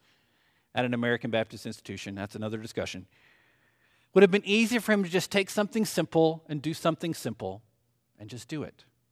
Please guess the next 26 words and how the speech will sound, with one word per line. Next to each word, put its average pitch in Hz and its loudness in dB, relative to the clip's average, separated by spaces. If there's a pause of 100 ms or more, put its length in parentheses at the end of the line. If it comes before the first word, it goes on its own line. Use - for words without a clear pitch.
(1200)
But 165 6
in 175 2
the 175 4
memoirs 247 6
and 196 -4
the 185 2
biographies 208 6
that 190 6
have 180 4
been 175 2
written 190 4
about 160 8
him, 107 -6 (920)
especially 220 4
those 214 12
that 220 8
have 202 6
been 196 2
written 196 0
by 185 12
our 175 12
African 180 6
American 175 2
friends, 117 -4 (2250)
they 170 4
say 165 4